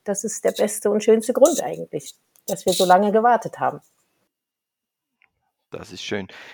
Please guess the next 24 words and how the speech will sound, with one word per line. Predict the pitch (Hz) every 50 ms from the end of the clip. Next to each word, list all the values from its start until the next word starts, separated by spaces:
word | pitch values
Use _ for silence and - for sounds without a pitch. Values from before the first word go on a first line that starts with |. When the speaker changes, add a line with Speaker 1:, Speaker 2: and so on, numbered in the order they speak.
| - -
Speaker 2:
Ich | - 147 - - _ -
kann | - 127 123 143 156
das | 165 151 - - - - _ _ _ _ _ _ _
in | - - 117 117 117
meiner | 113 117 120 120 107
Rolle | 98 98 107 113 127 135 127 117
als | - 104 104 107 - _ - - - - - - - _ _ _ _ _ _ _ _
Teilnehmer, | - 98 98 107 123 139 147 160 165 170 180 196 185 - _ _
Besucher | - 101 92 104 113 143 - - - 139 143 139 - - _
von | - - 98
der | 104 _
Typo | - 123 - _ - 117 113 - _
bestätigen. | - 110 - - 101 101 110 _ - 135 - 143 170 _ - - - - - - - _ _ _
Äh, | - 107 110 110 107 107 107 - _ _ _ _ _ _ _ _
ich | - 117 - - - -
war | 113 101 110
noch | 120 120 - -
nie | 123 117 113 123 147 165
auf | 139 -
einer | 123 120 120 120
Konferenz, | - - 135 120 117 _ - 113 98 98 98 107 131 156 - - - - - - - _ _ _
wo | 101 101 107 113 113 113 117 120 120 117 - - _ _
diese | - _ - 113 113 107 113 -
Zwischenräume | - - 143 - - - 117 101 95 98 92 95 95 92 92 92